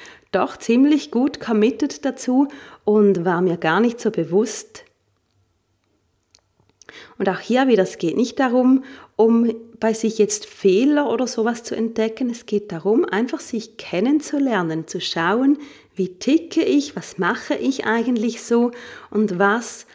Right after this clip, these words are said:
alles mache ich vor allem unbewusst. Also schau dir das mal an, wo du committed bist,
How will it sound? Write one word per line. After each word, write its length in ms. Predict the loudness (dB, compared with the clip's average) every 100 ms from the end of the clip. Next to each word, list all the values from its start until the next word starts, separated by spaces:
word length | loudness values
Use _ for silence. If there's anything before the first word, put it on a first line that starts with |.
| _ -8
alles 460 | -2 -2 -2 -2
mache 320 | -2 -2 -4 -8
ich 180 | -8
vor 160 | -8 -6
allem 280 | -4 -4 -6 0
unbewusst. 1000 | 4 6 6 4 2 -2 -6 -12 -14 -20 _ _ _ _ _ _ _ _ _ _ _ _ _ _ _ _ _ _ -8
Also 200 | -6 -6
schau 260 | -2 0
dir 100 | 0
das 200 | 0 -2
mal 140 | -6 -4
an, 320 | 0 2 2
wo 180 | 2 2
du 220 | 2 0 -4 -20 -20 _
committed 720 | -4 2 4 2 -2 -10 -4
bist, 540 | 0 2 0 -6 -12